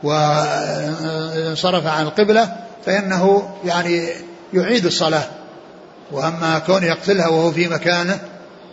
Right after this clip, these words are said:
وتمكن من قتلها وهو في مكانه وفي قبلته فإن ذلك سائق في الصلاة وفي غير الصلاة.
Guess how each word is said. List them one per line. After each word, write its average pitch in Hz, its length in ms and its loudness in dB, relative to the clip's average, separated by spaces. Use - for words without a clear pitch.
وتمكن 170 540 0
من 160 140 -2
قتلها 165 440 0
وهو 156 180 4
في 170 180 0
مكانه 160 500 0
وفي 151 180 0
قبلته 190 460 4
فإن 202 160 2
ذلك 196 540 2
سائق 185 280 0
في - 140 -10
الصلاة 185 340 2
وفي 220 240 0
غير 208 120 4
الصلاة. 151 300 -6